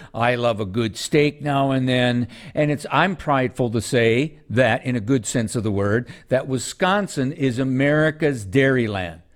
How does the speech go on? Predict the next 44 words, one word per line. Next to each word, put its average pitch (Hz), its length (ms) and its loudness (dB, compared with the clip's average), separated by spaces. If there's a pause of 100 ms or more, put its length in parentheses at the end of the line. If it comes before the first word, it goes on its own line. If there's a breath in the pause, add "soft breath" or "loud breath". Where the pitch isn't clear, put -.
(340 soft breath)
And 107 160 -2
here 180 280 2
in 170 100 0
Wisconsin, 151 680 -2
there's 135 280 -2
no 156 260 0
debate 156 360 0
about 131 320 2
a, 120 60 2
what 123 240 2
a 107 80 -2
cow 127 540 2
is, 80 400 -12
right? 113 320 0 (260 loud breath)
It's 98 160 -6
very 151 400 4
moving. 147 480 2
The 113 100 -2
moo 156 280 4
cow 107 340 0
is 101 120 -6
very 139 340 2
moving. 123 380 0
And 110 100 -6
here's 151 320 -2
my 131 220 -2
point. 120 440 -4 (420 loud breath)
You 139 100 0
know, 147 100 2
the 135 80 2
cow, 170 320 -2
the 139 100 0
major 151 300 -4
cow 147 260 0
in 131 80 -2
Wisconsin 139 640 -4
is 107 100 -4
a 117 80 -2
Holstein, 127 680 0
and 113 100 -2
it's 123 160 -4
black 143 400 0
and 131 180 -4
white. 135 360 -2